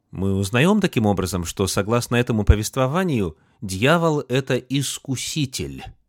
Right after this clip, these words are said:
то есть тот, кто подталкивает к нарушению воли Божией, тот, кто расставляет ловушки, чтобы человек согрешил. Та же самая картина открывается и в Танахе.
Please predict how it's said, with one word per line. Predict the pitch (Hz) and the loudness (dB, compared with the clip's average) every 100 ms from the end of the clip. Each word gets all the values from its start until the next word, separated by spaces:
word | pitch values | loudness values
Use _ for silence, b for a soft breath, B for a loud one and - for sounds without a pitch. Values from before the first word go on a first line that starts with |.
| _ | _
то | 95 | 0
есть | 90 - - | 0 -4 0
тот, | 190 196 | 0 0
кто | - - 107 | -6 -4 0
подталкивает | 113 - - 160 165 147 139 | 0 -2 0 0 0 -2 -2
к | - | -2
нарушению | 135 135 131 190 160 127 | -2 0 0 0 2 2
воли | 113 113 104 | 2 2 0
Божией, | 90 87 76 78 53 _ _ _ | -2 -4 -4 -10 -14 _ _ _
тот, | 104 104 | 0 0
кто | - - 95 92 92 | -2 0 2 2 0
расставляет | 104 117 117 113 107 | 0 0 4 2 2
ловушки, | 117 131 214 196 - | 0 0 0 -2 -4
чтобы | 92 - - 90 98 95 | -12 -8 -6 -2 0 -2
человек | - 113 95 101 127 165 - | -4 -4 0 0 0 -4 -6
согрешил. | - 131 131 127 - 104 62 - _ _ | -8 -6 -4 -6 -2 -2 -4 -16 _ _
Та | - 117 | 0 0
же | 107 | 0
самая | - 110 101 98 | -2 -2 -2 -2
картина | 113 120 - 202 185 170 | -2 -4 -2 0 0 -2
открывается | - 127 117 131 139 135 - 139 | -2 -4 -2 0 -2 -6 -6 -6
и | 131 120 120 117 | -6 -4 -4 -4
в | - | -6
Танахе. | - 113 104 92 - - | -4 -2 0 -2 -10 -18